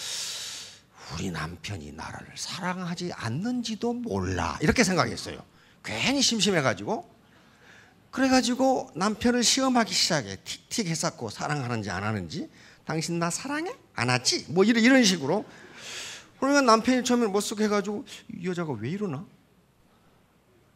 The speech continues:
그러다가 남편의 태도가 이상해지니까 "맞아, 내 추측이 맞아." 이렇게 가는 거야.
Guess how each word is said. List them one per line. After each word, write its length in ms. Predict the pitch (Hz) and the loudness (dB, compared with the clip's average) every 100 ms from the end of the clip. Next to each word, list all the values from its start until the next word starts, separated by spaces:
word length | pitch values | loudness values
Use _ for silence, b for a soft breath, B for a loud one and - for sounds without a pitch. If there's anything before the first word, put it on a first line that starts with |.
| _ b b b b b b _ _ _ _ _ _ _ _ _ - | _ b b b b b b _ _ _ _ _ _ _ _ _ -4
그러다가 800 | 254 262 262 254 262 247 - - | 0 4 4 6 4 4 0 -6
남편의 480 | - 208 220 240 240 | -2 0 2 0 2
태도가 440 | 240 240 240 226 185 | 2 2 2 0 0
이상해지니까 800 | 180 208 202 165 175 170 175 143 98 | 2 2 2 0 -2 -4 -6 -6 -4
"맞아, 400 | 98 123 123 92 95 | -4 -2 -4 -6 -8
내 160 | 120 | -8
추측이 500 | - - - - 156 | -8 -10 -4 -4 -4
맞아." 460 | 104 76 95 127 98 | -6 -4 -4 -4 -4
이렇게 220 | 127 185 | -2 2
가는 240 | 214 143 110 | 4 2 0
거야. 280 | 85 - | -6 -8